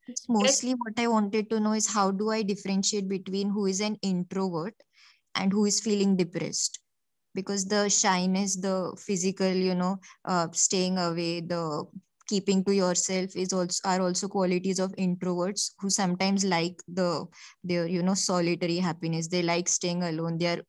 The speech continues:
achievers also in their own right.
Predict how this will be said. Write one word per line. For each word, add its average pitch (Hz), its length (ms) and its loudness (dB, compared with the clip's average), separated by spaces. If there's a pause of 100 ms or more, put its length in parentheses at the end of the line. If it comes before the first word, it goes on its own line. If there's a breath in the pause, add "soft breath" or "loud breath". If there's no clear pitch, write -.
(260)
achievers 185 640 0
also 165 520 -2
in 175 240 -2
their 170 220 0
own 165 340 -2
right. 160 280 -4